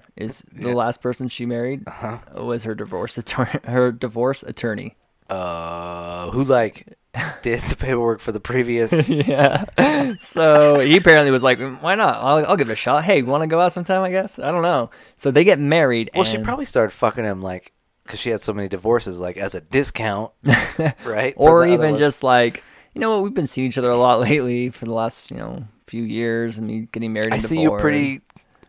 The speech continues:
Speaker 2: regularly, on a
Speaker 1: Yeah.
Speaker 2: regular basis.
Speaker 1: She divorced him too, which is hilarious
Speaker 2: <laughs>
Speaker 1: because how awkward is that? You're fired, and I also am getting a divorce from you.
Speaker 2: Uh, yeah, and
Speaker 1: I'm
Speaker 2: you're
Speaker 1: getting
Speaker 2: not
Speaker 1: a,
Speaker 2: my attorney
Speaker 1: I'm
Speaker 2: for
Speaker 1: getting a
Speaker 2: this.
Speaker 1: new attorney,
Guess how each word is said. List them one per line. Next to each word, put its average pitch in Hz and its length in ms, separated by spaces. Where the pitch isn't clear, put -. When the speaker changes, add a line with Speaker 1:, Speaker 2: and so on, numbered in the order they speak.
Speaker 2:
regularly, 127 720
on 127 80
a 123 60
Speaker 1:
Yeah. 117 40
Speaker 2:
regular 120 280
basis. 131 400
Speaker 1:
She 165 100
divorced 131 340
him 113 120
too, 104 400
which 120 140
is - 80
hilarious 113 560
Speaker 2:
<laughs> - 40
Speaker 1:
because 110 500
how 156 160
awkward 139 180
is 120 40
that? 113 100
You're 123 120
fired, 180 540
and 131 240
I 120 80
also 113 360
am 110 80
getting 107 200
a 104 40
divorce 98 380
from - 280
you. - 220
Speaker 2:
Uh, - 80
yeah, 143 300
and 120 100
Speaker 1:
I'm 135 40
Speaker 2:
you're 127 80
Speaker 1:
getting 127 140
Speaker 2:
not 120 240
Speaker 1:
a, - 20
Speaker 2:
my 107 180
attorney 110 380
Speaker 1:
I'm 151 80
Speaker 2:
for 151 40
Speaker 1:
getting 147 140
a - 0
Speaker 2:
this. 139 60
Speaker 1:
new 139 100
attorney, 123 500